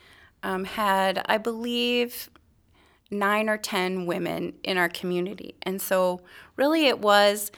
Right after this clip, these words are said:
them being table captains and reaching out to other women in the community that they thought would be interested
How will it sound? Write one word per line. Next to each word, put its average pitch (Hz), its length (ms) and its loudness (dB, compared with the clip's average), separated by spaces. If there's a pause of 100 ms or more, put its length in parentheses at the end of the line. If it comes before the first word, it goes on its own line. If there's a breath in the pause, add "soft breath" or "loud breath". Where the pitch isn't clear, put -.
(160 loud breath)
them 208 380 2
being 240 260 -2
table 196 360 -2
captains 180 800 -4 (260 soft breath)
and 208 160 -4
reaching 226 480 -4
out 202 260 2
to - 140 -4
other 185 300 0
women 214 520 -2
in 196 120 -2
the 190 80 -2
community 175 720 -4 (340 loud breath)
that 190 220 0
they 180 180 2
thought 180 340 4
would 190 140 -6
be 175 120 -10
interested 175 880 -4